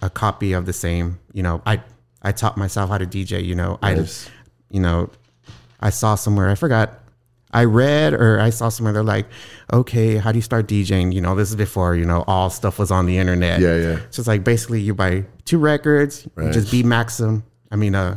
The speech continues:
Speaker 1: beat match 'em back and forth, back and
Speaker 2: Yeah,
Speaker 1: forth,
Speaker 2: yeah.
Speaker 1: hours, you know? And it's like, okay, you change the tempo on one, you know, close your eyes, you change the tempo, then you
Speaker 2: Wow.
Speaker 1: mix the other one. And,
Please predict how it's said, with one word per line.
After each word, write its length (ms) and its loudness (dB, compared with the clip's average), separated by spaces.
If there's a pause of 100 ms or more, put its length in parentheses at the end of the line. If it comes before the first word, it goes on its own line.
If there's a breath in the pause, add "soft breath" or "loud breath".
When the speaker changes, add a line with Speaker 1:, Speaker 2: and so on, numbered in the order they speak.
Speaker 1:
beat 180 -4
match 300 -2
'em 180 2 (200)
back 280 -2
and 100 0
forth, 320 -2
back 200 -4
and 100 2
Speaker 2:
Yeah, 100 4
Speaker 1:
forth, 140 4
Speaker 2:
yeah. 160 0
Speaker 1:
hours, 440 0 (640 loud breath)
you 120 -6
know? 320 0 (220)
And 300 2
it's 140 -4
like, 220 -4
okay, 180 -4
you 120 -2
change 240 -2
the 100 -4
tempo 300 0
on 220 2
one, 380 0
you 80 -4
know, 100 2
close 220 -2
your 140 -2
eyes, 340 -4 (260)
you 60 -20
change 160 2
the 60 2
tempo, 460 0 (360 soft breath)
then 140 2
you 60 4
Speaker 2:
Wow. 80 4
Speaker 1:
mix 180 2
the 120 2
other 180 2
one. 200 -2 (680)
And, 240 -4